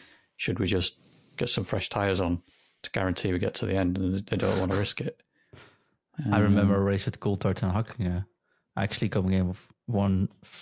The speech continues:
Speaker 2: one and two in Austria as well, I think, and putting the whole field on one lap to number
Speaker 1: Yeah.
Speaker 2: three. So
Speaker 1: Yeah.
Speaker 2: it did happen. <laughs> The, the gaps. I, I saw someone saying this is the biggest gap ever or something, but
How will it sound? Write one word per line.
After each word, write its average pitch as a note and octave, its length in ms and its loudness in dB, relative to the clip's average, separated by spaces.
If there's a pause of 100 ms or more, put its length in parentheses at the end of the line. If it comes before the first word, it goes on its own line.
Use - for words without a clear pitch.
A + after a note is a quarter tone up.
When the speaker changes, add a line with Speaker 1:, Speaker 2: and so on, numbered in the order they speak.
Speaker 2:
one G#2 280 0
and G2 140 2
two G#2+ 360 0 (120)
in G#2 160 0
Austria A2+ 600 0
as F#2+ 160 -2
well, A2+ 240 2
I F#2+ 80 0
think, G#2+ 400 -2 (520)
and G2+ 340 2 (260)
putting G#2+ 200 4
the G2 80 2
whole G#2+ 180 2
field G#2 280 0
on F2+ 80 4
one F#2 180 2
lap F2+ 280 0 (500)
to - 100 -2
number F#2 220 4
Speaker 1:
Yeah. F#2+ 100 0
Speaker 2:
three. F2+ 180 0 (420)
So G2+ 320 2
Speaker 1:
Yeah. F#2+ 120 2 (340)
Speaker 2:
it - 260 -2
did G#2+ 160 4
happen. A2+ 760 0
<laughs> - 20 -10
The, B2 140 0 (180)
the A#2 120 2
gaps. C3 340 -2 (720)
I, A#2+ 180 2
I C3 80 2
saw B2+ 180 0
someone A#2+ 320 2
saying A2 240 2
this A2 220 -2
is G2+ 100 -6
the - 100 -8
biggest G#2 360 0
gap G#2+ 240 -2
ever G#2 260 0
or G2+ 80 2
something, G#2+ 340 0
but G#2+ 280 0